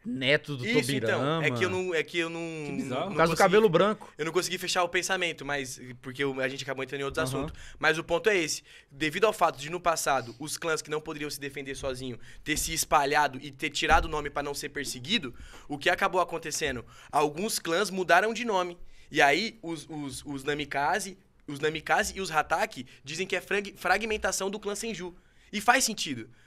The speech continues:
Speaker 2: Cabelo branco, ó, Tobirama, Senju, cabelo branco. Jiraiya, Sakumo, Kakashi, cabelo branco. Tá ligado?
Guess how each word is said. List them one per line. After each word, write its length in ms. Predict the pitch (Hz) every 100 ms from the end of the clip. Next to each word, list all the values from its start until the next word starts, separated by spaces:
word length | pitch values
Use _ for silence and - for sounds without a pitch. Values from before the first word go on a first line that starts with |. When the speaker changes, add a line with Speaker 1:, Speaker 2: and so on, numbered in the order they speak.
| -
Speaker 2:
Cabelo 320 | - 120 143 165
branco, 320 | 160 190 156
ó, 200 | 143 107
Tobirama, 680 | 117 147 147 160 214 254 247 -
Senju, 400 | - 185 160 240
cabelo 300 | 202 196 190
branco. 320 | 165 123 - -
Jiraiya, 540 | - 147 160 170 233 240 _ -
Sakumo, 520 | - 160 - 208 240
Kakashi, 560 | 240 196 185 151 123 -
cabelo 260 | - 170
branco. 340 | 156 143 120 - _ _
Tá 80 | -
ligado? 240 | 131 156